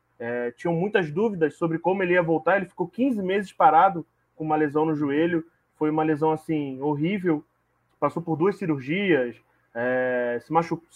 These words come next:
ele, ele teve uma lesão da lesão, foi, foi horrível,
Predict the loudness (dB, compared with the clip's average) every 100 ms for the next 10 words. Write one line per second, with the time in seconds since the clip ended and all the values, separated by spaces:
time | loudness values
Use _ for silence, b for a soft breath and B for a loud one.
0 | -6 -4 -2 -2 -4 -2 -2 2 2 2
1 | 4 2 4 2 2 6 4 4 -4 _
2 | _ _ -4 0 0 0 0 2 2 0
3 | -2 -4